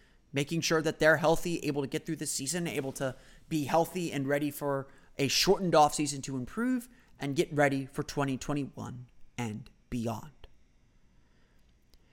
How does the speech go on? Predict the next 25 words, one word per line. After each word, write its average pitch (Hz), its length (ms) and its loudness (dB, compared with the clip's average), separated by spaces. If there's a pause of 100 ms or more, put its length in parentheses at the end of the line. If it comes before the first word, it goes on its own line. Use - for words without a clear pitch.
(180)
And - 140 2
that 202 160 4
same 247 360 10
line 214 320 4
that 185 180 -6
Bamba 170 320 0
said 165 300 4
he 147 100 8
was 147 180 2
frustrated 147 520 0
a 143 60 -2
little 135 200 -4
bit 135 180 -8
with 131 100 -12
his - 140 -6
playing 127 280 -2
time, 131 200 0
he 131 60 -2
said, 127 440 2
"But - 400 4 (680)
I 147 80 0
do 180 400 0
understand 143 640 2
it." - 200 -16 (1400)
I've, 131 180 -4